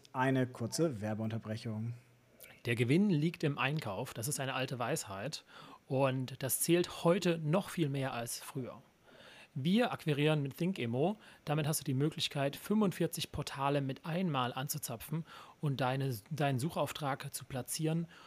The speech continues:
Speaker 2: und wichtige Kennzahlen einfach im Blick zu haben. Mit Push-Nachrichten hast du die Objekte direkt an der Hand und kommst somit am besten auf den besten Deal.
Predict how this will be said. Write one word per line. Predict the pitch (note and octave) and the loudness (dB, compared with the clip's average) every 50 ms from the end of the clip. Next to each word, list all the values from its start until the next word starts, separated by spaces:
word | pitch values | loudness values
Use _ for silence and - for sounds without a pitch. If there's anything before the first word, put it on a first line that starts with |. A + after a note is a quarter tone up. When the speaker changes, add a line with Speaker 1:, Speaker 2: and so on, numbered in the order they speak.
| - - - - - _ - | -20 -20 -20 -20 -18 _ -6
Speaker 2:
und | C#3 B2+ A#2 | -4 -2 0
wichtige | F#3 F#3+ - - F#3+ F3 D#3+ | 0 -2 0 2 2 2 4
Kennzahlen | - - D#3 E3 D#3+ - D3 C3+ C3 C3 C3 - - | 4 2 0 0 0 0 0 0 0 0 -2 -4 -6
einfach | - B2 C3 A#2+ - A#2+ | -6 -6 -6 -4 -2 -4
im | A#2+ A2 | -4 -4
Blick | C3+ B2+ - - | -4 -6 -8 -8
zu | - G#2+ | -10 -10
haben. | A2+ A2+ G2+ A2 A2+ - - _ _ - - - - - - - | -10 -10 -12 -12 -14 -16 -20 _ _ -20 -20 -20 -20 -20 -10 -2
Mit | C#3 C#3+ E3+ - - - - - | 0 0 0 0 -2 -8 -12 -4
Push-Nachrichten | - - A3+ G#3 - F3 C#3 B2 A2+ - C3+ A#2+ - - - D3+ D#3 D#3 C3+ | 0 2 2 2 2 2 2 2 0 0 -2 -2 -2 -2 0 -2 -2 -2 -4
hast | - - D3 - - | -6 -4 -4 -2 -2
du | D#3 | -2
die | C3 D3+ C3+ | -2 -2 -2
Objekte | B2+ D#3 D#3+ - - C#3+ | 0 -2 -2 -2 -2 -4
direkt | D#3+ D3 F3 F3+ | -4 -4 -2 -2
an | E3 | -2
der | D3 C3+ A#2+ | -2 0 0
Hand | C#3 D#3+ G3+ F#3+ - - - - - - - - - | 0 -2 -2 -4 -6 -12 -18 -20 -20 -20 -20 -12 -6
und | - C#3+ B2 | -6 -6 -2
kommst | - D3+ D3+ D#3+ - - - - | -2 -2 -2 0 0 -2 0 2
somit | C3 D#3+ F3+ E3 D#3+ D#3 - - - _ | 2 4 4 6 4 2 2 -2 -8 _
am | - D3 - - | -10 -8 -6 -4
besten | - C#3 C3+ - - - D3+ D3 D3+ F3+ - | -2 -2 -2 -2 -2 0 0 0 -2 -2 -4
auf | D#3 B2 - - | -6 -8 -6 -8
den | - A2+ A2+ A#2 | -8 -10 -10 -8
besten | - A#2+ A#2+ - - - - C3 B2+ B2+ | -8 -6 -4 -4 -4 -4 -4 -4 -4 -4
Deal. | - B2 A2+ - - | -6 -6 -8 -8 -10